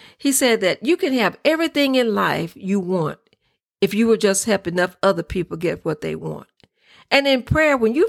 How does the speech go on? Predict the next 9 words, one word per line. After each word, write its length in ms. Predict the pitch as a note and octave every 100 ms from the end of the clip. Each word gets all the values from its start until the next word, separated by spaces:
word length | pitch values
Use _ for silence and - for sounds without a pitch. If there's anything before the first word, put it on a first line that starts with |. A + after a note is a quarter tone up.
| -
focus 340 | B3+ A3+ G3+
your 120 | G#3
attention 500 | F3+ - A3+ A3 G3
on 100 | E3+ -
others, 520 | E3+ F#3 A3+ B3+ - - _ _ _ _ -
praying 360 | A3 A3+ B3+
for 120 | C4
them 340 | B3 A#3+ A#3 A#3
and 140 | F3+